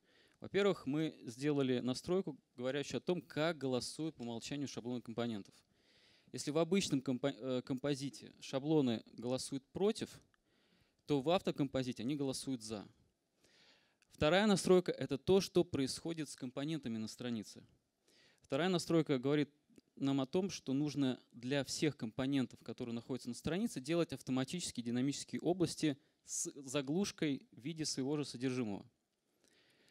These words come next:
Таким образом, когда вы включили композит, шаблоны голосуют "за"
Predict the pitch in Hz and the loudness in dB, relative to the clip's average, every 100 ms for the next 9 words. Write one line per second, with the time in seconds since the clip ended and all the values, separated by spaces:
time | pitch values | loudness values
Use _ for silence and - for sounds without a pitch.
0 | _ _ 131 180 175 160 139 127 139 135 | _ _ -4 -2 0 0 -2 -2 -2 -2
1 | - - 120 - 143 165 180 247 - _ | -6 -12 -12 -12 -6 -4 -2 -6 -8 _
2 | _ _ _ _ _ _ _ - - - | _ _ _ _ _ _ _ -20 -20 -8
3 | 147 143 143 127 139 - 170 156 196 233 | -4 0 0 0 -2 -2 -4 0 2 2